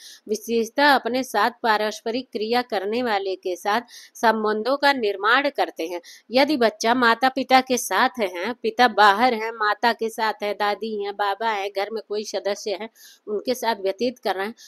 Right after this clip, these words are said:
तो वे क्या करेंगे, बाहर का भी कोई सदस्य आएगा तो उनके साथ संबंध बनाने का वो कर लेंगे। आप देखते हैं ना, बच्चे तुरंत कह देते हैं, "आंटी जी नमस्ते, बुआ जी नमस्ते।" वो देख के ही समझ जाते हैं कि हम इन्हें आंटी कहें, बुआ कहें, हमें नमस्ते कहना, हम,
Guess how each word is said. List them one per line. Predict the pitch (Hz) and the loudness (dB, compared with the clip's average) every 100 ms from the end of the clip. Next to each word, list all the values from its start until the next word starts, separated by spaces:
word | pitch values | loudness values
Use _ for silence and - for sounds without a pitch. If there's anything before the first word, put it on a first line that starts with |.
| - | -6
तो | 254 | 0
वे | 262 | 0
क्या | 302 311 | 2 2
करेंगे, | 311 240 214 202 | 2 2 2 2
बाहर | 214 214 269 | 4 2 0
का | 277 269 | 0 0
भी | 269 | 0
कोई | - 262 | -2 -4
सदस्य | - 240 240 254 247 | -2 -2 -2 -2 0
आएगा | 240 262 | 0 0
तो | 269 247 | -2 -4
उनके | 226 269 | -4 -2
साथ | 269 262 | 0 -2
संबंध | - 247 233 254 254 | -2 -4 -2 -2 -2
बनाने | 233 226 226 262 | -2 -2 -6 -4
का | 262 | -4
वो | 240 277 | -2 -2
कर | 285 220 | 0 0
लेंगे। | 214 220 | 0 0
आप | 240 240 | 0 0
देखते | 269 311 | -2 -2
हैं | 320 | -2
ना, | |
बच्चे | 359 302 302 | 2 2 0
तुरंत | 285 285 294 262 | -4 -2 0 2
कह | 247 | 4
देते | 247 247 | 4 4
हैं, | 254 | 4
"आंटी | 254 254 285 | 4 2 -4
जी | 262 | -2
नमस्ते, | 254 254 277 - 247 240 247 _ _ _ - - - | -2 0 -2 -2 -2 -2 -4 _ _ _ -20 -20 -4
बुआ | 220 247 269 | 2 4 4
जी | 269 | 4
नमस्ते।" | 262 269 269 - 254 - - | 0 -2 -2 -4 -6 -8 -2
वो | 277 | 0
देख | 233 269 262 | 2 0 0
के | 277 | -4
ही | 247 | -2
समझ | 240 226 247 | -2 -2 -2
जाते | 226 226 233 | 0 -2 0
हैं | 247 233 | -4 -2
कि | 233 | -4
हम | 220 220 | -4 -2
इन्हें | 208 202 | -4 -4
आंटी | 196 262 233 | -6 -8 -8
कहें, | 240 240 220 | -6 -4 -6
बुआ | 180 214 | -4 -4
कहें, | 233 226 233 | -2 -2 -2
हमें | 208 190 | -2 -2
नमस्ते | 185 180 - 240 | -4 -6 -4 -4
कहना, | 240 233 233 | -2 -4 -2
हम, | 226 208 | -2 -4